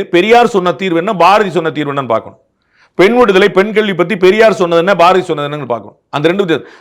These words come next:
அப்படிலாம் இருக்கும்போது நீங்க வந்து இவ்வளவு தூரம் வந்து மோடியோட கம்பேர் பண்ணல அர்த்தமே இல்ல. மோடி அவர்கள் நான் ஏற்கனவே மேடையில சொன்னது போல பெண்கள் பேர்ல ரெஜிஸ்டர் பண்ணா ரெஜிஸ்ட்ரேஷன் ஃபீயை தள்ளுபடி பண்ணார்.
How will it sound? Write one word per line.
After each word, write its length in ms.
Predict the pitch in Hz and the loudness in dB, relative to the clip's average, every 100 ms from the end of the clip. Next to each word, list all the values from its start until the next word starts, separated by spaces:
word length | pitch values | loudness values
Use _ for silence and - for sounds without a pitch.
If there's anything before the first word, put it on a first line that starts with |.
| - 113 | -2 -2
அப்படிலாம் 400 | 110 151 185 208 | 0 2 4 2
இருக்கும்போது 340 | 170 180 226 | 0 -2 -2
நீங்க 140 | 202 175 | -2 -4
வந்து 160 | 180 | -4
இவ்வளவு 220 | 165 190 196 | 2 2 2
தூரம் 160 | 196 | 0
வந்து 240 | 160 165 170 147 | -2 -2 -4 -2
மோடியோட 300 | 160 185 160 135 | -2 0 0 -2
கம்பேர் 200 | 139 143 | -2 -2
பண்ணல 140 | 135 127 | 0 -4
அர்த்தமே 240 | 135 131 | -4 -6
இல்ல. 100 | 151 196 | -4 -2
மோடி 180 | 160 175 | 0 0
அவர்கள் 140 | 156 143 | 0 -2
நான் 100 | 135 | -2
ஏற்கனவே 240 | 135 160 139 | -4 -4 -4
மேடையில 220 | 147 135 127 | -4 -4 -6
சொன்னது 180 | 117 113 | -6 -4
போல 100 | 185 180 - - _ - | 0 0 -2 -12 _ -2
பெண்கள் 360 | 147 185 190 185 | 0 2 0 2
பேர்ல 240 | 165 160 143 | 2 2 0
ரெஜிஸ்டர் 360 | 147 160 156 180 | -4 -8 -12 -2
பண்ணா 200 | 170 160 170 143 | -2 0 0 -2
ரெஜிஸ்ட்ரேஷன் 420 | 156 - 175 156 | -6 -6 -6 -6
ஃபீயை 120 | 139 131 | -10 -8
தள்ளுபடி 240 | 123 120 104 | -6 -8 -8
பண்ணார். 240 | 101 92 | -14 -16